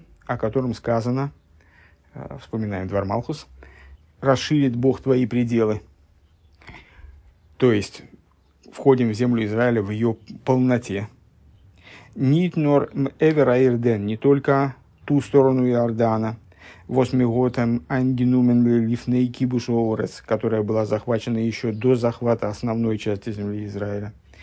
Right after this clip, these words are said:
«Он кибуш оорес», и даже не только захват той земли Израиля,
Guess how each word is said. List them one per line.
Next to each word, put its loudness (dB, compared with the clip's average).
«Он -2
кибуш 0
оорес», 2
и 0
даже -4
не -4
только 0
захват -4
той 2
земли -4
Израиля, -2